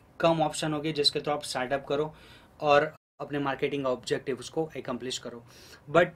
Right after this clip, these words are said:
धीरे-धीरे आपको एक-एक मार्केटिंग मीडियम्स को यूज़ करना है, और जैसे आप यूज़ करते जाओगे, आपको बहुत सारे डेटा, बहुत सारे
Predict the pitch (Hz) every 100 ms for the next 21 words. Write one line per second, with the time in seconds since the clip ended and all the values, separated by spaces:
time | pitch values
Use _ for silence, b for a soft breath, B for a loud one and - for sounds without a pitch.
0 | - 147 165 180 170 170 151 - 175 170
1 | - 151 165 160 147 143 147 151 151 135
2 | 143 147 160 139 135 139 - 139 139 143
3 | - B B B 139 131 143 143 170 156
4 | 156 160 165 160 151 151 151 151 - 143
5 | 147 151 139 131 131 147 131 135 139 139
6 | 143